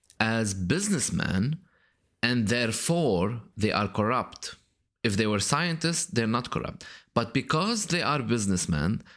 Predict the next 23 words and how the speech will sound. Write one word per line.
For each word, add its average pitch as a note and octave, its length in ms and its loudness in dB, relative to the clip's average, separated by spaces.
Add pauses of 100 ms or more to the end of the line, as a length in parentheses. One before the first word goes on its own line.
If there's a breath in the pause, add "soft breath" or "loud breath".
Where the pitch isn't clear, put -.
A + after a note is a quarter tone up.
(160 loud breath)
they G#2+ 180 0
are A#2+ 240 0
corrupt. G#2+ 760 -2 (420 soft breath)
And A2 180 2
why? C#3+ 440 2 (280)
Because F3+ 800 0
they're C#3+ 220 0
seeking G#2 580 0
profit. - 600 -2 (580 soft breath)
And A#2 260 0
profit A2 420 0
is A2 140 0
something A#2+ 480 2
material. G2+ 680 0 (640 loud breath)
And A2+ 220 2
we've F3 300 0
been D#3 200 0
trained G2 760 0 (280)
to B2+ 120 4
reject G#2+ 640 0
the G#2+ 120 2
material, B2 580 0 (800)
right? A#2+ 340 0